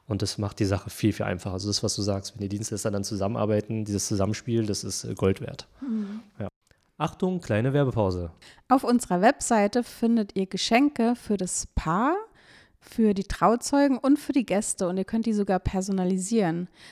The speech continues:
Speaker 2: Das ist auch, äh, super für jeden Junggesellenabschied. Es gibt nicht nur T-Shirts, Hoodies, sondern alle möglichen Sachen. Schaut unbedingt mal rein. W W W hochzeits minus podcast punkt com.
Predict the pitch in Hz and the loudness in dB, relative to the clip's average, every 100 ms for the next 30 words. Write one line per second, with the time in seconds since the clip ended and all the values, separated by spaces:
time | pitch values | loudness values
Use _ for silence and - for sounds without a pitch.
0 | - 202 214 - 185 - 208 208 190 262 | -8 -6 -4 -4 -6 -4 -2 0 2 2
1 | - 349 339 262 240 220 208 226 294 233 | 4 4 4 4 4 4 4 4 4 4
2 | 185 180 180 170 - - 214 214 - 185 | 4 2 0 -6 -6 -4 -4 -4 -8 -6
3 | - 247 254 247 220 208 262 269 247 214 | -6 -4 -2 0 0 2 2 2 2 0
4 | - - 247 240 240 220 208 - 185 214 | -2 0 2 2 0 -2 -4 -2 0 2
5 | 202 202 190 185 180 180 - 185 202 - | 0 -4 -8 -8 -6 -8 -6 -10 -10 -6
6 | 202 190 - 269 302 269 254 220 196 214 | -4 -4 0 2 4 2 2 2 2 2
7 | 254 - - - _ _ 180 185 180 180 | 0 -4 -12 -20 _ _ -2 0 2 4
8 | 220 285 392 - 277 - - - 220 208 | 4 2 -2 -2 2 2 -2 -6 -2 0
9 | 226 - - 233 254 262 254 - - 196 | -2 -6 -6 0 2 0 -2 -4 -2 -2
10 | - - 180 220 - - 381 381 - 254 | -4 -6 -4 -4 -8 -4 -4 -2 0 2
11 | 254 | 2